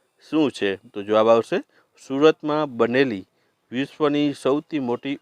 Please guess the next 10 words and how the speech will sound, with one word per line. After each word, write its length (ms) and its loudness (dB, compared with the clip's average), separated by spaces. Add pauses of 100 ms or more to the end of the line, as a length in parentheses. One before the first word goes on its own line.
(120)
ઓફિસ 260 -6 (100)
બિલ્ડિંગ 320 -6 (160)
રહેલી 400 -4
છે. 100 -2 (440)
ત્યારબાદ 340 2 (120)
તાજેતરમાં 600 -2
ગુજરાતના 520 -4 (180)
કયા 340 4
એરપોર્ટને 500 -6 (580)
ઇન્ટરનેશનલ 760 -2